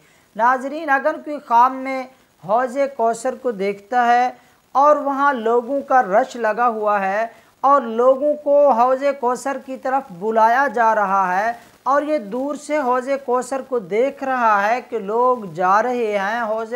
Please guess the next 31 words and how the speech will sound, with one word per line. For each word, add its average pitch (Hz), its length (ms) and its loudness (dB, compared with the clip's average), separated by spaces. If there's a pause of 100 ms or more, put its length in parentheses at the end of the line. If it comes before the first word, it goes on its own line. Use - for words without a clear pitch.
कौसर 220 420 -8
पर 240 300 -6
पानी 202 360 -4
पी 220 220 -12
रहे 190 320 -6
हैं, 202 300 -6 (560)
तो 262 60 -6
इस 277 220 -8
ख्वाब 277 460 2
की 330 140 -6
ताबीर 277 720 0
ये 254 240 -4
होगी 220 420 -4
कि 254 140 -6
उस 254 340 -8
मुल्क 240 300 -4 (120)
पर 302 160 0
कोई 262 200 -10
ऐसा 262 480 -4
हुक्मरान 226 880 0 (120)
आएगा 220 560 2
जो 214 160 -6
लोगों 254 420 -2
के 240 180 -6
दरमियान 220 580 -2 (120)
अदल 254 240 -6
व 277 100 0
इंसाफ 226 720 -2
करने 196 280 -10
वाला 170 300 -4
होगा। 139 500 -10